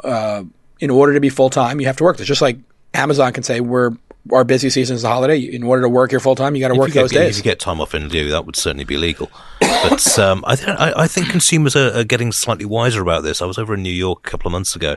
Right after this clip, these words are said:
Speaker 2: and was talking to someone 'cause we were just, I was gonna order a, order a Lyft and, and go to the thing. It's like, "Oh, no, no, no, no. You don't order a Lyft at night.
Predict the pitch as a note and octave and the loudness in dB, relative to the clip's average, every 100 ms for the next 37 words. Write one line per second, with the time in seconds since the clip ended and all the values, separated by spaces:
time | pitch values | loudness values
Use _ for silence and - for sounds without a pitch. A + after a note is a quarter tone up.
0 | - - - - - - _ F#2+ F#2 F2+ | -8 -16 -16 -18 -20 -20 _ -4 -2 -2
1 | E2 - A#2+ G2+ F#2 G2+ F2 F2+ F2 D#2 | -6 -4 -2 -2 -2 -2 -2 -2 -2 -4
2 | - - D2 D2 - D2+ D#2+ D#2+ D#2 - | -4 -6 -8 -10 -8 -4 -2 -2 -2 -2
3 | E2 D2 D#2 E2 F#2+ - D#2 D2+ - D#2+ | -6 -4 -2 -2 -2 -4 -4 -6 -6 -8
4 | D2+ F2 - F#2 F2+ E2+ F2+ - - - | -6 -6 -6 -10 -8 -8 -8 -12 -16 -14
5 | - - - C3 A#2+ G#2+ F2+ D2+ D3+ D3+ | -6 -2 0 -2 -2 -4 -6 -4 -2 -2
6 | B2 F#2+ F2+ E2+ - F#2+ E2+ F2 G#2 - | -2 -2 -4 -6 -6 -6 -4 0 0 -2
7 | - | -6